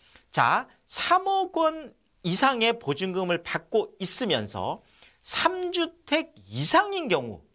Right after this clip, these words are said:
자, 한 번 더요. 내가 삼 주택자이면서 보증금 합계액이 삼억 원 이상이 넘었을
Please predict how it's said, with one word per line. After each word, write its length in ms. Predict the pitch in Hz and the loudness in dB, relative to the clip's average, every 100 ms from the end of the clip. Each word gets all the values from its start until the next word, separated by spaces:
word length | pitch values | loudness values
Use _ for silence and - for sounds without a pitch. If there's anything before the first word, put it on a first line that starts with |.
| _ _ _ - | _ _ _ -2
자, 120 | 107 | -2
한 220 | - 247 | 0 -2
번 140 | 226 | -2
더요. 340 | 113 98 123 196 - _ - | -2 -6 -8 -10 -16 _ 0
내가 260 | 151 262 | 2 2
삼 400 | 269 - 403 427 | 0 -4 -6 -6
주택자이면서 1120 | 427 415 - 311 - 214 170 123 104 95 120 - _ _ _ | -2 -2 -2 -6 0 0 0 -4 -8 -10 -12 -14 _ _ _
보증금 640 | - 156 180 320 294 311 302 | -2 -2 0 -6 -4 -2 -2
합계액이 680 | - 403 - 359 311 233 262 | -4 -6 -4 -2 -2 -4 -6
삼억 480 | - 359 381 370 | -2 -2 0 0
원 140 | 311 269 | 0 -2
이상이 540 | 190 135 226 269 240 | -4 -2 0 0 -2
넘었을 540 | 208 - 185 277 247 | 0 0 2 0 -4